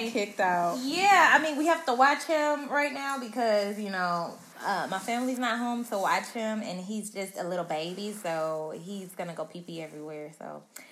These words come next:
Speaker 2: And then it says, "It's a pure and natural expression of Sicily, made with organic grapes from most renowned indigenous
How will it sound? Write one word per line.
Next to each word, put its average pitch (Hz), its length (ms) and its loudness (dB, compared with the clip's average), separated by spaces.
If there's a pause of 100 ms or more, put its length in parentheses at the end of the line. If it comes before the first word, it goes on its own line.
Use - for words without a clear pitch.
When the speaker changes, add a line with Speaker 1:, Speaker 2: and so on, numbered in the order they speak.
(500)
Speaker 2:
And 254 180 4
then 285 100 2
it 302 100 2
says, 285 200 4
"It's 254 160 -4
a 208 120 2
pure 302 360 0
and 233 160 -2
natural 226 320 0
expression 196 420 -4
of 208 100 -6
Sicily, 170 420 -6
made 180 280 -4
with 196 140 -6
organic 180 540 -8
grapes 160 340 -12
from 156 300 -10
most 180 320 -6
renowned 160 600 -8
indigenous 170 520 -10